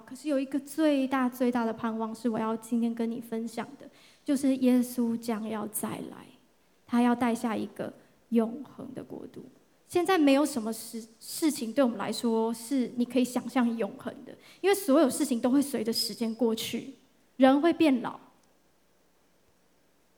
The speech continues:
都会经过时间的淬炼之后，有些东西开始改变。所以我们没有办法想象什么是永恒，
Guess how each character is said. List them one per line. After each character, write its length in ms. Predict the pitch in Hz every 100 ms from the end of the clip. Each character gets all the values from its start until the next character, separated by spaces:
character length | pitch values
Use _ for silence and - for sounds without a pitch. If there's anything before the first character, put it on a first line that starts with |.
| _
都 240 | - 339 339
会 180 | 359 330
经 260 | - 285
过 160 | 277 285
时 320 | - - 233
间 240 | 226 247
的 140 | 247 233
淬 380 | 240 - 285 240
炼 180 | 277
之 160 | 240 233
后， 220 | 240 247 - - -
有 180 | 240
些 140 | 220 254
东 120 | 247
西 140 | 247
开 180 | 233 233
始 140 | 233 -
改 180 | - - -
变。 180 | 113 - _ _ _ _ _ _ _ _ _ _ _ _ _ _ _ _ _ _ -
所 120 | 427
以 40 |
我 40 | 427
们 140 | 294
没 120 | 269
有 60 | 359
办 140 | 330
法 100 | 320
想 240 | 277 240 214
象 200 | 254 262
什 120 | 240
么 60 | 220
是 140 | 254
永 340 | 240 247 -
恒， 180 | - -